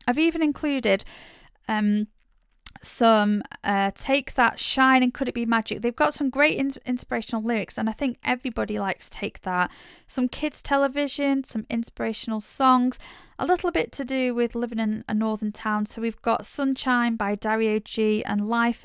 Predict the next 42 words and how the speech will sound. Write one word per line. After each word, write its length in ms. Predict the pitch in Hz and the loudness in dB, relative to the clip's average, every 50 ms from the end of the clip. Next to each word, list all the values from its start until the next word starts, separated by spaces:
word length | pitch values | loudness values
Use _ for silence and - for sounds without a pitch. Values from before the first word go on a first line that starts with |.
| - | -4
in 80 | 226 220 | -2 0
a 60 | 220 | 2
Northern 400 | 208 214 208 202 202 - 202 202 | 2 2 0 0 -2 -4 -6 -6
Town, 320 | - - - 233 226 220 220 | -4 -2 0 2 2 2 2
The 60 | 220 | 0
Dream 300 | - - 233 226 220 214 | -2 -4 -4 -2 -2 -4
Academy. 720 | 220 - - - 226 214 208 - 214 208 208 208 208 214 - - - - - - - - _ _ | -6 -10 -6 -4 -4 -4 -2 -4 -4 0 0 2 0 0 -2 -6 -16 -20 -20 -20 -20 -20 _ _
Some 280 | - - - 339 320 | -12 -8 -4 -4 -4
songs 320 | - - 330 294 285 277 - | 0 2 2 4 4 4 2
that 140 | 269 - - | 0 -2 0
you 180 | 233 247 247 | -2 -2 -2
can 580 | - - - 247 233 226 214 214 214 214 208 - - _ - | -4 -4 -2 0 0 2 2 0 0 -2 -4 -6 -12 _ -6
go 160 | - 240 233 240 | -2 0 0 0
to 160 | - - 226 | -2 -4 -8
the 80 | 233 | -8
gym 360 | 233 - - 240 240 226 220 214 | -8 -2 -2 0 0 0 -2 -2
and 100 | 208 208 | -4 -2
do 100 | 226 220 | -4 -4
some 220 | - - 214 208 | -4 -4 -2 -2
workouts 480 | 220 233 220 - - 233 240 - - - | 0 -2 -2 -2 -4 -4 -4 -4 -8 -12
to, 300 | - - 240 226 226 - - | -4 0 0 0 0 -2 -2
or 260 | - 233 226 220 - | 0 0 2 0 0
even 320 | - 240 254 240 - 233 226 | 0 -4 -4 -4 -4 -4 -4
listen 320 | 220 - - 226 214 214 | -4 -6 -4 -4 -4 -4
to 460 | 208 - - - 226 220 208 208 208 - - - - - - _ - _ - | -4 -6 -6 -4 -2 -2 -2 -4 -6 -8 -12 -20 -20 -20 -20 _ -20 _ -2
the 420 | 208 214 214 208 208 202 202 - - | -2 0 0 0 0 -2 -4 -6 -4
podcasts 480 | - 233 226 - - 208 208 - - | -2 -2 -2 -2 -4 -6 -6 -4 -6
at 100 | - - | -8 -8
home. 260 | - - 240 226 220 220 | -2 -2 0 0 0 -2
So 120 | - 240 | -2 -4
you've 140 | 233 233 - | -4 -4 0
got 220 | - 240 - - | 0 0 2 4
Out 240 | - 240 247 - - | 2 2 2 2 -4
of 80 | 254 - | -10 -8
Touch 360 | - - - - - - - | -8 -8 -8 -8 -10 -8 -4
by 200 | 214 208 208 208 | -2 0 0 0
United 480 | 208 208 208 214 214 202 - - 214 | 0 -2 -2 -2 -2 -4 -4 -6 -2
Nations, 640 | 214 226 240 240 - - 247 233 226 226 233 226 - - | 0 0 0 0 -2 -2 -2 -2 0 -2 -2 -4 -6 -4
My, 240 | 226 220 220 220 | -2 0 0 0
My, 260 | 220 214 220 214 214 220 | 0 -2 -2 -2 -2 -2
My 220 | 208 214 214 208 | -2 -2 -2 -4
by 340 | 202 - 196 196 202 196 | -4 -4 -4 -2 -2 -4